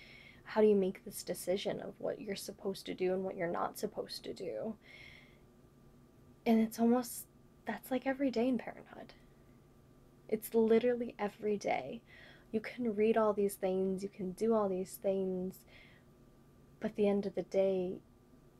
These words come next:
all of that reading and all of that research, you know what's right. You know what's gonna be easier. I can tell you right now,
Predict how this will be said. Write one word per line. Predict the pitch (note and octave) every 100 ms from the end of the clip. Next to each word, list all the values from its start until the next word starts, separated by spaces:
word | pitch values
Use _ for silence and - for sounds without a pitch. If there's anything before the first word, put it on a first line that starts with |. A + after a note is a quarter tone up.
| - - - - - -
all | G3+
of | G3+
that | A3 G#3
reading | F#3 F#3+ A#3+
and | A#3 F#3+ F3 F#3 - - - - -
all | G#3+
of | G3+
that | G3 F#3
research, | F3+ F#3 A3+ B3 - - - - - - - - - - - - - - - - - - - - - - - - - - -
you | G#3 B3+
know | A#3+ -
what's | - - -
right. | - A3+ C4+ - - - - - - - - - -
You | A3+
know | C4 G3+
what's | - -
gonna | F#3+ F#3
be | F#3+ - -
easier. | - C3+ G3 C4 C4+ - - - - - - - - - -
I | D#4
can | D4
tell | C4+
you | C#4+
right | C4+ A#3
now, | B3+ A#3 F#3